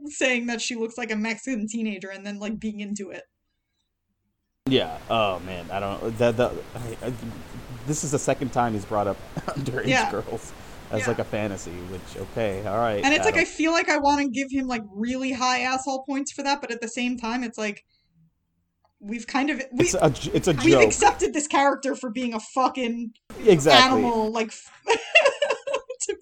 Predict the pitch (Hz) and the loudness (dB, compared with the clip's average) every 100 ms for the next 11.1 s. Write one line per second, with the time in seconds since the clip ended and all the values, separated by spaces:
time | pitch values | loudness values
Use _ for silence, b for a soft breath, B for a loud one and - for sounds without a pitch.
0 | - 392 320 - 285 233 240 233 285 - | -2 -2 0 -2 -4 -4 -10 -10 -14 -14
1 | _ B 339 B B B B 349 403 453 | _ B -16 B B B B 4 4 10
2 | 453 427 370 349 262 262 302 294 - 254 | 12 12 10 8 8 4 0 0 2 4
3 | 247 247 240 247 220 220 220 220 220 220 | 4 4 0 -2 0 0 0 0 -2 -2
4 | 226 214 220 226 214 233 240 202 196 214 | -2 -2 -4 -4 -4 -4 -4 -4 -8 -8
5 | 208 190 190 185 190 202 - 294 330 320 | -6 -8 -10 -12 -14 -14 -6 -4 -2 -2
6 | 320 277 269 262 254 240 247 233 220 226 | 0 0 0 -2 -2 -2 -2 -4 -6 -4
7 | 220 208 196 208 202 _ _ _ _ _ | -2 -2 -4 -10 -12 _ _ _ _ _
8 | _ _ _ - - - 139 110 92 - | _ _ _ -12 -6 2 6 6 4 2
9 | - - - 175 196 233 190 170 151 151 | -6 -16 -4 8 10 12 10 8 8 6
10 | 151 139 127 113 131 - 156 156 143 139 | 4 4 2 0 0 2 4 6 6 4
11 | 120 | 0